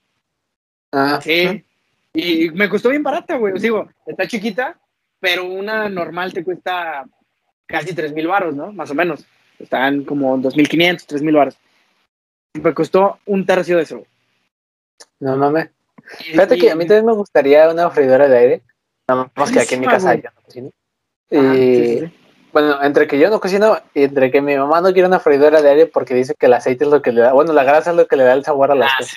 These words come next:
Speaker 2: sí, sí, sí. Sí, sí, sí,
Speaker 1: O
Speaker 2: sí,
Speaker 1: sea,
Speaker 2: sí,
Speaker 1: sí,
Speaker 2: sí.
Speaker 1: pero, pues, no mames, mi papá tiene colesterol. Ah.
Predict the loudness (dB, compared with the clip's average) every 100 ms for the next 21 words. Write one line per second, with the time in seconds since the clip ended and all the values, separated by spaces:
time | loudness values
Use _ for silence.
0 | -20 -20 -16 -16 -16 _ 2 2 0 2
1 | 2 2 0 -2 -4 -6 -8 _ _ _
2 | _ _ 0 2 4 4 4 2 -4 _
3 | -2 0 0 -4 -8 -2 0 2 2 2
4 | 2 0 0 0 2 2 2